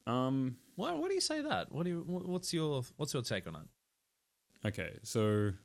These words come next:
Speaker 1: like, gameplay-wise, it, it's another improvement, right?
Speaker 2: Yeah.
Speaker 1: Things, again, Crash. Crash feels relatively the same, though a little bit better to control. Um, you know,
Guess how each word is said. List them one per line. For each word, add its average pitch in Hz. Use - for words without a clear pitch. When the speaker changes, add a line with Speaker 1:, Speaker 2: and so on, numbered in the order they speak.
Speaker 1:
like, 113
gameplay-wise, 113
it, 90
it's 104
another 92
improvement, 82
right? 82
Speaker 2:
Yeah. 101
Speaker 1:
Things, 98
again, 85
Crash. -
Crash 165
feels 180
relatively 127
the 95
same, 104
though 95
a 95
little 92
bit 87
better 85
to 82
control. 95
Um, 85
you 92
know, 80